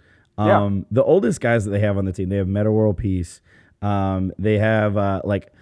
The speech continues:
Speaker 2: Hams Calderon, Jose Calderon, the ham farmer.
Speaker 1: Yep.
Speaker 2: Um,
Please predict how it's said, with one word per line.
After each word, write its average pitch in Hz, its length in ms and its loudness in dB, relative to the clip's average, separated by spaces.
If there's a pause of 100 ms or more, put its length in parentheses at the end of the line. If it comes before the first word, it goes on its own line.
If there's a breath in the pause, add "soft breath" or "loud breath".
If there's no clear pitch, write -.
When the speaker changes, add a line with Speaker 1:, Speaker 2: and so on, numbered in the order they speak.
(140 soft breath)
Speaker 2:
Hams 131 420 -2
Calderon, 113 600 0
Jose 120 340 -2
Calderon, 120 460 -2
the 135 100 -2
ham 98 260 -4
farmer. 95 420 -6 (400 soft breath)
Speaker 1:
Yep. 104 100 -4
Speaker 2:
Um, 101 560 -2